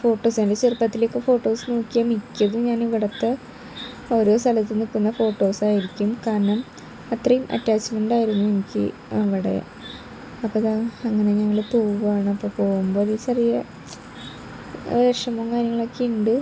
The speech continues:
എന്നാലും നമുക്ക് അവിടെ നിന്ന് പോകുന്നല്ലേ പറ്റൂ. അങ്ങനെ ഞങ്ങൾ നടന്ന്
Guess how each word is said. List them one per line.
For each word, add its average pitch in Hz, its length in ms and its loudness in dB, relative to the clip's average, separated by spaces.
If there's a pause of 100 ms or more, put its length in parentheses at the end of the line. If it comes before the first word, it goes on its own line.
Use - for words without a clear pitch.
(140)
എന്നാലും 185 400 0
നമുക്ക് 202 340 0 (1080)
അവിടെ 233 140 4
നിന്ന് 247 180 0
പോകുന്നല്ലേ 269 460 4
പറ്റൂ. 262 260 0 (200)
അങ്ങനെ 202 220 2 (100)
ഞങ്ങൾ 202 160 2 (120)
നടന്ന് 202 300 0